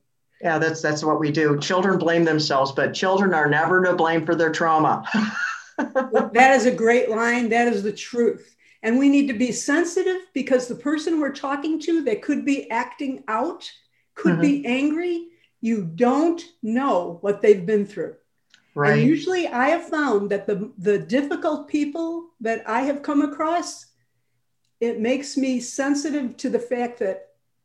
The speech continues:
Speaker 2: I wonder what they went through.
Speaker 1: Right.
Speaker 2: That's where I go with that.
Speaker 1: Yeah. Like, there's that new book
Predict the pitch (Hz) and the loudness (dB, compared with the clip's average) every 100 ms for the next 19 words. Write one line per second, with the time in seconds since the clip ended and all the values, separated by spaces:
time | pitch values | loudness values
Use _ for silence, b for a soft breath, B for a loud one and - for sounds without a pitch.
0 | - _ 202 208 196 214 269 311 330 294 | -20 _ -2 0 2 2 2 2 -2 -2
1 | 220 208 - 240 214 214 214 - 160 - | -2 -4 -2 -2 -2 -2 -4 -8 -18 -18
2 | - _ _ _ _ _ - 156 165 160 | -20 _ _ _ _ _ -4 -2 2 2
3 | 151 247 240 220 202 190 175 170 185 123 | 0 -4 -4 -2 0 -2 -4 -12 -18 -18
4 | - _ _ _ _ _ 170 175 170 156 | -20 _ _ _ _ _ 0 2 2 2
5 | 151 180 196 202 214 202 180 196 202 - | 0 -2 -2 0 0 2 0 2 2 2
6 | 202 214 | 2 2